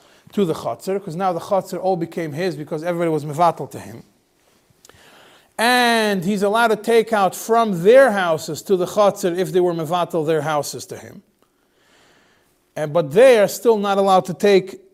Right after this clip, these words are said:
f-, even from his house to the chotzer. Why? Even though it's his house and it's his chotzer, the fact that they are going to go and they're going to take out from his house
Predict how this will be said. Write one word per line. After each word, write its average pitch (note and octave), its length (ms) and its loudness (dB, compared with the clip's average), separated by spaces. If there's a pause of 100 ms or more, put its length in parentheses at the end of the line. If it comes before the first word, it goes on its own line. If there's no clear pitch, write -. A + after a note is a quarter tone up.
f-, - 240 -16
even G#3 300 -2
from F#3+ 240 -6
his A#3 260 2
house F3+ 540 0 (840)
to F#3 140 0
the D#3 100 0
chotzer. F#3+ 640 4 (560)
Why? G3+ 560 2
Even A3+ 340 -4
though G3 480 4
it's - 160 -14
his A#3+ 280 0
house B2+ 440 -10 (160)
and A3+ 180 -2
it's F3 140 -10
his G#3+ 260 0
chotzer, G#3+ 480 -2 (380)
the D#3+ 100 -8
fact B3 400 -2
that E3+ 160 -6
they A#3+ 160 6
are G#3+ 100 2
going G3+ 380 -2
to F3 120 -8
go D#3+ 500 2
and D#3+ 120 -14
they're G#3 140 0
going G3+ 240 -4
to F#3 100 -10
take G#3 360 -2
out E3 160 -4
from B3 420 -4
his B3+ 200 -4
house C3 360 -8